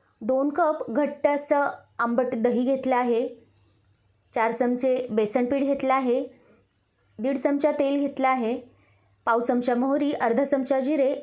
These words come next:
पाव चमचा मेथी दाणे घेतले आहेत, पाव चमचा हळद, एक चमचा भरून अख्खे धणे घेतले आहेत, दोन हिरव्या मिरच्या, दोन सुक्या लाल मिरच्या घेतल्या आहेत, थोडा हिंग, दहा ते बारा कढीपत्त्याची पानं,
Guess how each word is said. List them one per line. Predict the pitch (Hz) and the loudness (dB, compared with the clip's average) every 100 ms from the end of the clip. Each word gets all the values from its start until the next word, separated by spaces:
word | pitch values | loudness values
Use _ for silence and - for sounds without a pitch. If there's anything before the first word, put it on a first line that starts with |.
| - | -2
पाव | 262 | -2
चमचा | 269 294 320 | 0 0 0
मेथी | 311 262 254 285 | 0 0 -2 0
दाणे | 262 262 | 0 0
घेतले | 277 269 254 | -2 -2 0
आहेत, | 262 240 240 240 - _ _ _ 220 | 0 0 -2 -6 -18 _ _ _ -4
पाव | 214 | -2
चमचा | 233 233 247 | 0 0 0
हळद, | 247 254 240 240 - _ - - | 0 2 0 -2 -10 _ -20 -10
एक | 285 | -6
चमचा | - 285 285 277 | 0 0 2 0
भरून | 285 277 | 2 0
अख्खे | 240 240 277 | 0 -2 -2
धणे | 277 269 | -2 0
घेतले | 262 262 262 | -2 -2 0
आहेत, | 269 240 240 | 0 0 0
दोन | 262 | 0
हिरव्या | 262 262 240 254 | 0 0 0 0
मिरच्या, | 262 269 233 | 0 0 0
दोन | 233 262 | 2 0
सुक्या | 269 254 247 262 | -2 -4 -2 0
लाल | 240 247 | 0 2
मिरच्या | 254 214 240 | 0 0 0
घेतल्या | 247 247 247 | 0 0 0
आहेत, | 247 233 240 - _ _ _ - | 0 0 -4 -12 _ _ _ -2
थोडा | 311 311 | 0 2
हिंग, | 320 320 269 269 - | 2 2 2 0 0
दहा | 254 | 2
ते | 269 262 | 2 2
बारा | 254 262 | 2 2
कढीपत्त्याची | 262 226 240 240 247 247 | 2 0 0 0 -2 0
पानं, | 262 262 247 | 0 0 0